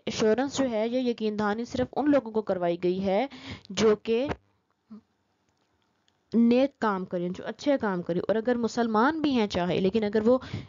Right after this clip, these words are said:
इन requirements को पूरा नहीं करते, मतलब अगर वो अच्छे काम नहीं करते according to Qur'an पाक, तो वो भी fail हो जाएंगे, जैसे कि history में बाकी लोग हुए। अच्छा, अब मैं ज़रा आप थोड़ी सी ना आपको Ramses two की history बता दूँ। Ramses two फिरऔन को कहते हैं।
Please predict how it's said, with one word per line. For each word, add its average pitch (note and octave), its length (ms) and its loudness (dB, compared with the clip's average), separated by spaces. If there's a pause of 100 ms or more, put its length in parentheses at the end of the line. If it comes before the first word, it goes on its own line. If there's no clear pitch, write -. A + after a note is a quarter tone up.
(120)
इन C4+ 200 2
requirements A3+ 680 2
को C4 100 2
पूरा G#3+ 280 0
नहीं A3 200 -4
करते, F#3 260 -2
मतलब G3+ 260 -2
अगर G#3+ 180 2
वो A#3+ 140 -2
अच्छे - 360 -2
काम A3+ 240 0
नहीं G#3+ 280 0
करते G3 460 2
according G3 480 0
to A#3+ 80 4
Qur'an F#3 380 0
पाक, F3+ 420 -4 (440)
तो A#3+ 60 4
वो A3+ 200 6 (300)
भी C#4 180 -2
fail A#3+ 380 0
हो G#3+ 180 4
जाएंगे, F3+ 480 -2
जैसे G3 280 -2
कि A3+ 120 -2
history F#3+ 300 -2
में A#3+ 100 0
बाकी G3+ 260 -4
लोग F3 260 -8
हुए। - 600 -20 (200)
अच्छा, - 220 -4 (100)
अब A#3 100 -2
मैं C#4 160 -4
ज़रा C4 220 0
आप C4 100 -2 (100)
थोड़ी B3+ 260 -4
सी C4 160 -8
ना C#4 120 -2
आपको G#3+ 460 -2
Ramses G#3 500 -4
two C4 140 -10
की C#4+ 140 -2
history A#3+ 320 -2
बता G#3+ 220 0
दूँ। A#3 120 0
Ramses G#3+ 420 -6
two B3+ 160 0 (240)
फिरऔन C4 480 0
को C4+ 160 0
कहते F#3+ 300 -4
हैं। A#3+ 180 0